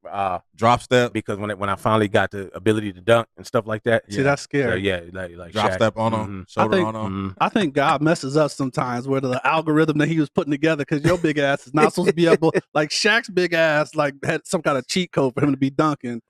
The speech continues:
Speaker 3: When we
Speaker 2: Right.
Speaker 3: saw the
Speaker 1: Yeah,
Speaker 3: results, he was
Speaker 1: man.
Speaker 3: tearing shit down left and right.
Speaker 1: And then I learned how to, how to shoot and everything. So
Speaker 3: Okay.
Speaker 1: I, I'll s-, like Shaq, Larry Johnson. And I,
Speaker 2: Okay,
Speaker 1: I say those
Speaker 2: yeah.
Speaker 1: two 'cause a lot, a lot of people when I was ball, you know, being
Speaker 3: They called you that, didn't they?
Speaker 1: th-,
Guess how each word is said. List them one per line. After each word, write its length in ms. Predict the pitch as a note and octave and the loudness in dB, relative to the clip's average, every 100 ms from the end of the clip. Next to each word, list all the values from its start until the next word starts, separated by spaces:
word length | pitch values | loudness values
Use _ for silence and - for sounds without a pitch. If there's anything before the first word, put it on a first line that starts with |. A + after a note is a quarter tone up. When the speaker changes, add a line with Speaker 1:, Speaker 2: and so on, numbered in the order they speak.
| A2+ | 2
Speaker 3:
When 100 | C#3+ | 4
we 0 | |
Speaker 2:
Right. 60 | E3 | 4
Speaker 3:
saw 220 | - D#3+ | 2 2
the 60 | C#3+ | 2
Speaker 1:
Yeah, 40 | |
Speaker 3:
results, 440 | C3+ D3+ C#3+ F#2 E2+ | 0 2 0 -4 -10
he 120 | F2 | -4
was 80 | E2 | -4
Speaker 1:
man. 60 | - | -2
Speaker 3:
tearing 260 | D#3+ D#3 | -4 -4
shit 240 | - E3 - | -6 -10 -2
down 200 | D3+ C#3+ | 0 2
left 180 | C#3+ - | 0 -2
and 100 | C#3+ | -2
right. 260 | C#3 B2+ A#2+ _ | -2 -2 -8 _
Speaker 1:
And 140 | - G2 | -10 2
then 260 | A2 G#2+ | 4 4
I 120 | F#2+ F#2+ | 0 0
learned 280 | G#2+ G#2+ | 2 2
how 100 | G#2+ | 0
to, 160 | F#2+ F2 - | -6 -10 -14
how 180 | - F2 | -10 -10
to 80 | E2+ | -6
shoot 320 | - A#2+ G2+ _ | -2 -2 -2 _
and 100 | F2 | -20
everything. 420 | E2+ _ F2 F2 | -20 _ -20 -6
So 180 | B2+ C#3 | -2 -2
Speaker 3:
Okay. 220 | C#3 D3 - _ _ | -2 -6 -10 _ _
Speaker 1:
I, 140 | A2 - | 0 2
I'll 100 | A2 B2+ | 2 2
s-, 120 | - G#2+ G2 _ | 0 -14 -20 _
like 180 | G2+ F#2+ | -4 -2
Shaq, 300 | - D3+ C3 A2+ | 0 2 2 2
Larry 200 | A#2 G2+ | 0 0
Johnson. 340 | G2+ - - _ _ _ _ | -4 -16 -20 _ _ _ _
And 100 | G2 | -2
I, 80 | G2+ | 2
Speaker 2:
Okay, 160 | G3+ - | 4 4
Speaker 1:
I 40 | F3 | 0
say 160 | - | 0
those 120 | B2+ D3 | 0 0
Speaker 2:
yeah. 40 | |
Speaker 1:
two 140 | C3 A2+ | 0 0
'cause 120 | A2+ | -4
a 20 | |
lot, 220 | G#2 A#2 G2 | 2 0 2
a 40 | |
lot 100 | A2+ | 0
of 60 | A2 | 0
people 120 | G#2+ | -4
when 40 | |
I 40 | G#2 | -6
was 80 | G#2 | 0
ball, 160 | A2+ | -2
you 80 | F2 | 0
know, 140 | G#2+ G2+ | -4 -2
being 360 | G#2+ G#2+ G2+ F2+ | -2 -4 -4 -2
Speaker 3:
They 80 | D#3+ | 2
called 300 | G#3+ E4+ A3 | 2 2 4
you 80 | |
that, 160 | E3+ D3 | 4 4
didn't 160 | F3+ C4 | 4 4
they? 160 | G4 - | 2 -2
Speaker 1:
th-, 120 | - | -10